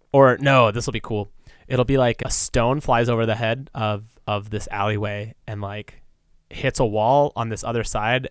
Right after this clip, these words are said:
and puffs into a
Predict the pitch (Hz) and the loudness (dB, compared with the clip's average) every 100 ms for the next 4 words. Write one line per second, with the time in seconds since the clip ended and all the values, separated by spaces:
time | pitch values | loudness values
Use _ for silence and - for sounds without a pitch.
0 | - 110 101 - _ _ _ - 123 110 | -8 -6 -6 -10 _ _ _ 0 2 0
1 | - - - 110 107 - 110 107 101 101 | -2 -4 -4 -6 -6 -6 -4 -4 -6 -8
2 | - _ _ 107 104 104 104 104 101 | -18 _ _ -6 -4 -4 -4 -6 -8